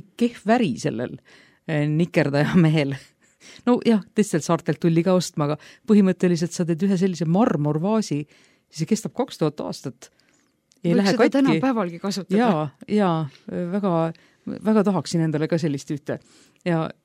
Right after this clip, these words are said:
Speaker 1: sa teed nii hästi selle ka, et midagi sellega ei juhtu ja külm seda seal ka lõhki ei löö. Väga keeruline on uusi kliente niimoodi leida lõpuks.
Speaker 2: Ja ma mõtlesin ka selle peale,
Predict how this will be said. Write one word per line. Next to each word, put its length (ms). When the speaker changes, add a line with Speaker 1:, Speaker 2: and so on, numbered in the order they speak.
Speaker 1:
sa 200
teed 120
nii 140
hästi 300
selle 240
ka, 180
et 160
midagi 240
sellega 240
ei 80
juhtu 340
ja 120
külm 340
seda 180
seal 140
ka 100
lõhki 360
ei 40
löö. 200
Väga 240
keeruline 480
on 140
uusi 120
kliente 380
niimoodi 320
leida 380
lõpuks. 480
Speaker 2:
Ja 220
ma 80
mõtlesin 480
ka 80
selle 240
peale, 320